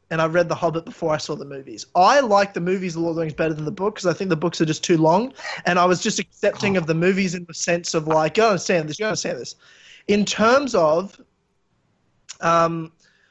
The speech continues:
Speaker 1: with the movies, I liked what was in there and what was cut when I read the books, 'cause when I read them, I'm like, "Well, this is cool to get this extra stuff, but, uh, it mustn't be that important," sort of thing.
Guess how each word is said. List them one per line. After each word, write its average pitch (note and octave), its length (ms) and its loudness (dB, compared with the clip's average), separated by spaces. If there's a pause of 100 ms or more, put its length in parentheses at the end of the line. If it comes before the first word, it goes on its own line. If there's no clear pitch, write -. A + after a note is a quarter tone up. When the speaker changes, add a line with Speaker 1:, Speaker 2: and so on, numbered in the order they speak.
(220)
Speaker 1:
with F3+ 320 -4
the F3+ 600 4
movies, F3 520 2
I F3 160 4
liked E3 420 0
what E3+ 180 0
was D#3 160 -6
in D#3+ 100 -4
there F3 100 0
and E3 100 -2
what E3 120 2
was D#3+ 140 -8
cut - 300 0
when F#3 100 2
I E3+ 40 2
read E3 200 2
the D3+ 40 -6
books, G#3 360 -4
'cause F3 160 -4
when F#3+ 100 2
I F3 40 4
read E3+ 180 2
them, E3+ 120 -2
I'm E3 80 -4
like, E3+ 180 -4
"Well, F#3+ 220 -2 (200)
this C#4 160 0
is A#3+ 100 -4
cool C#4+ 280 2
to A3 60 2
get G3+ 200 0
this F3 140 -4
extra F#3 260 -4
stuff, F#3+ 320 -4
but, F#3 240 -2
uh, G#3+ 100 -4
it G3 60 0
mustn't F#3 300 -2
be E3 80 -2
that D#3 160 0
important," F3+ 400 -6
sort A3 160 2
of A3+ 80 -6
thing. D4+ 260 -2